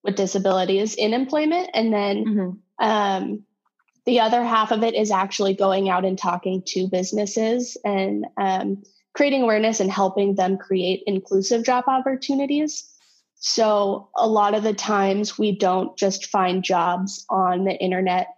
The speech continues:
Speaker 1: or anything like that. Um, we actually are talking to the business and what we call carving positions. So,
Speaker 2: That's
Speaker 1: um,
Speaker 2: wonderful.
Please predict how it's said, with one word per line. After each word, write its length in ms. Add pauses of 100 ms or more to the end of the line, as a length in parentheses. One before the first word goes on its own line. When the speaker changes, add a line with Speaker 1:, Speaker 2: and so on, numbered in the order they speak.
(560)
Speaker 1:
or 160
anything 380
like 320
that. 380 (680)
Um, 580 (180)
we 120
actually 400
are 120
talking 420
to 100
the 80
business 580 (260)
and 140
what 180
we 400
call 280
carving 560
positions. 800
So, 360 (560)
Speaker 2:
That's 200
Speaker 1:
um, 80
Speaker 2:
wonderful. 440